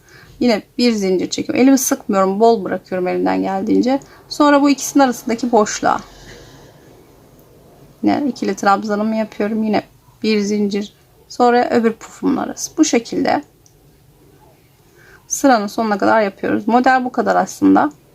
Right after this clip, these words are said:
Ama bu zincirin üstüne oluşturmayı da göstereceğim.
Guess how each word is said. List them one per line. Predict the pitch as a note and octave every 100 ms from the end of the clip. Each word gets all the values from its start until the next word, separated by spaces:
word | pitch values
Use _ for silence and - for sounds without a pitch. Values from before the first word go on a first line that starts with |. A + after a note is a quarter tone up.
| _ _ _ _ A#3
Ama | A#3 A3
bu | A#3
zincirin | A3+ A3+ A#3 A#3
üstüne | G#3+ - A3 A3+ - - _ _ _ _ _ _ _ _ _ _ _ _
oluşturmayı | A3 A3 - A#3 A#3 A#3
da | G3+
göstereceğim. | A3+ A#3 - F#3+ F#3 G3+ A3